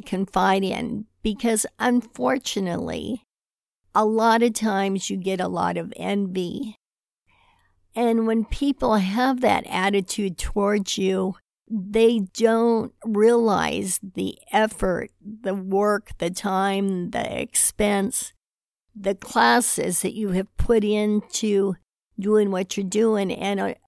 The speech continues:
although maybe they take it as a form of bragging, it's simply excitement that all of your efforts are paying off.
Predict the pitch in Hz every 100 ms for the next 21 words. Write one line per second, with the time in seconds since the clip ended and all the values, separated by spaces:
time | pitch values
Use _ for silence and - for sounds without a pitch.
0 | _ - 196 208 190 208 226 226 214 214
1 | - _ _ _ - 202 208 214 233 208
2 | 214 208 185 202 208 226 - 233 208 -
3 | - - - 196 196 190 - 190 - 196
4 | 190 185 - 196 190 196 196 202 208 202
5 | _ _ _ _ _ 202 214 - - -
6 | 247 233 - 220 202 - 185 - - 208
7 | 208 214 - 196 190 185 - _ - 196
8 | 214 220 196 175 - 175 190 - 190 185
9 | - - 196 185 202 202 196 185 - -
10 | -